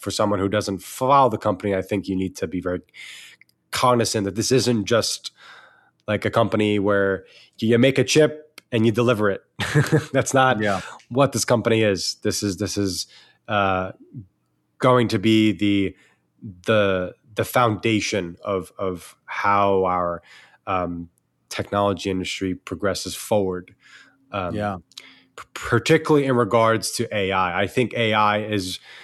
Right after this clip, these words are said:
Speaker 1: not, their, their potential for A I is not even close to being priced into that stock. I don't think
Speaker 2: Yeah.
Speaker 1: people understand their training set,
Speaker 2: Yeah.
Speaker 1: um,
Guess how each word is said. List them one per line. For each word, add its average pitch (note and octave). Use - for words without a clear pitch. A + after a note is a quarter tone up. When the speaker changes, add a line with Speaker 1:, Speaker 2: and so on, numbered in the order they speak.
Speaker 1:
not, G2+
their, B2
their B2
potential F3+
for C3
A B2
I B2+
is G2+
not D3+
even B2+
close B2
to G#2
being G2+
priced G#2
into F#2+
that F2+
stock. -
I B2
don't B2+
think B2
Speaker 2:
Yeah. G2
Speaker 1:
people G#2
understand G2
their A#2
training G2+
set, -
Speaker 2:
Yeah. G2+
Speaker 1:
um, F#2